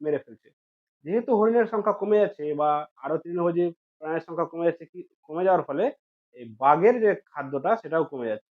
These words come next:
তাহলে কি হচ্ছে? বাঘও না খেয়ে তো পেয়ে মারা যাচ্ছে, তাহলে বাঘের সংখ্যা ধীরে ধীরে কমে যাচ্ছে, সেটাই লেখা আছে। সুন্দরবনে বাঘের সংখ্যা ধীরে ধীরে ক্রমশ হ্রাস পাচ্ছে, কারণ তাদের খাদ্য তৃণভোজী প্রাণীদের অভাব দেখা দিয়েছে। কেন দেখা দিয়েছে?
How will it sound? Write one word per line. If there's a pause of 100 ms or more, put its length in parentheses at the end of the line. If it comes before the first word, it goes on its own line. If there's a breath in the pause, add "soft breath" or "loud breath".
তাহলে
কি
হচ্ছে?
বাঘও
না
খেয়ে
তো
পেয়ে
মারা
যাচ্ছে, (580)
তাহলে
বাঘের
সংখ্যা
ধীরে
ধীরে
কমে
যাচ্ছে, (880)
সেটাই
লেখা
আছে। (520)
সুন্দরবনে (180)
বাঘের
সংখ্যা
ধীরে
ধীরে
ক্রমশ
হ্রাস
পাচ্ছে, (100)
কারণ (520)
তাদের
খাদ্য
তৃণভোজী
প্রাণীদের
অভাব
দেখা
দিয়েছে। (220)
কেন (120)
দেখা
দিয়েছে?